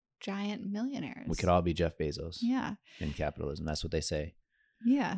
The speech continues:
Speaker 1: Everyone can be successful. Everyone can own your own business. You can all work hard. And in fact, the more of you owning your own businesses, the better, because that
Speaker 2: Right.
Speaker 1: means <laughs> that you've just created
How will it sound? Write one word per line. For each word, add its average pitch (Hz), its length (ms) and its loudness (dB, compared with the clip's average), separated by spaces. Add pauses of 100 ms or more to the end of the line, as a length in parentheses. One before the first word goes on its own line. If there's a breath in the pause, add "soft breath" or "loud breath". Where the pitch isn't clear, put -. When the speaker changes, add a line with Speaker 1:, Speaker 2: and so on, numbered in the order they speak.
(140)
Speaker 1:
Everyone 247 360 8
can 240 120 4
be 240 80 4
successful. 240 500 -4
Everyone 226 300 0
can 220 140 0
own 214 160 0
your 214 120 -4
own 208 100 -4
business. 196 480 -4
You 190 60 -12
can 202 100 -2
all 208 180 0
work 214 220 -4
hard. 190 420 -2
And 175 200 -4
in 185 100 -2
fact, 247 500 0 (480)
the 226 80 0
more 240 220 8
of 214 100 4
you 202 140 2
owning 202 300 2
your 185 140 0
own 185 180 2
businesses, 175 640 -2
the 170 80 -10 (100)
better, 214 500 -2
because - 360 -10
that 220 240 0
Speaker 2:
Right. 202 100 2
Speaker 1:
means 190 320 0
<laughs> - 40 -12
that 220 320 2 (720 loud breath)
you've 202 180 0
just 196 520 -2 (360)
created 185 760 2